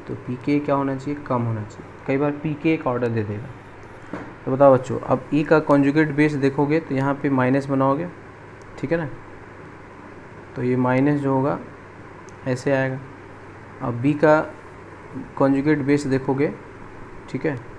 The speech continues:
तो ये माइन-, minus आएगा ऐसे। ये ज़्यादा stable है, equivalent रेजोनेटिव structure यहाँ पे ये आएगा, ठीक है। तो A dash और बी dash में कौन ज़्यादा stable है? B dash greater than ए dash,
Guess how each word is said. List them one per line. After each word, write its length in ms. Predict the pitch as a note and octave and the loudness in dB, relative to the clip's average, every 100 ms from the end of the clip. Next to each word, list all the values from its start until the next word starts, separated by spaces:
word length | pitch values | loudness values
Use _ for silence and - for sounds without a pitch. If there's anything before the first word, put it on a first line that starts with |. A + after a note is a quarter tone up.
| - - - - - - - - - - - - - - - - - - - - - | -18 -18 -18 -18 -18 -18 -18 -18 -18 -18 -18 -18 -18 -18 -20 -18 -18 -18 -18 -18 -10
तो 60 | C3 | -4
ये 160 | B2+ C3+ | 0 2
माइन-, 320 | B2+ B2+ B2+ | 2 0 -2
minus 400 | A#2+ A#2+ A#2+ B2 | -4 -4 -4 -4
आएगा 360 | A#2 A#2 A#2 - | -4 -4 -6 -10
ऐसे। 1080 | E3+ - - - - - - - - - B2+ | -12 -14 -16 -18 -18 -18 -18 -20 -20 -12 -4
ये 160 | C3+ D3 | 0 4
ज़्यादा 300 | C3+ C#3 D3+ | 4 4 2
stable 380 | - D3+ D3+ | 2 2 2
है, 60 | D3+ | 2
equivalent 440 | - B2+ C3+ C#3+ | -2 0 2 4
रेजोनेटिव 360 | C#3 C3+ C3 C3+ | 4 2 0 0
structure 400 | C3 C3 - C3 | -4 -6 -4 -4
यहाँ 280 | B2 C3 B2+ | 0 0 -2
पे 100 | C3+ - - | -6 -8 -4
ये 140 | A#2+ | 0
आएगा, 240 | A#2 A2+ A2+ - - - - - - - - | 0 -2 -6 -14 -18 -18 -18 -18 -18 -16 -8
ठीक 120 | D#3 | -6
है। 80 | D#3+ - - - - - - | -8 -10 -18 -18 -18 -18 -8
तो 240 | - D3 - - - | 0 0 0 -4 0
A 120 | C3 | 4
dash 380 | C3+ D3 - - | 6 6 2 -4
और 140 | C3 B2 | -2 0
बी 160 | B2 | 0
dash 280 | B2+ C3 C3 | 4 4 2
में 160 | C3 D#3 | -2 -4
कौन 180 | - B2+ | -4 0
ज़्यादा 200 | B2+ B2+ | 0 0
stable 320 | B2 B2 B2 | -2 -4 -2
है? 140 | C#3 D3+ | -2 -2
B 160 | A#2+ | -2
dash 240 | B2 C3 C3 | 0 0 0
greater 280 | A#2 A2+ B2 | -2 0 0
than 360 | C3 C#3 - | 0 -4 -6
ए 60 | A#2 | -2
dash, 320 | A#2+ E3 - | 0 -2 -8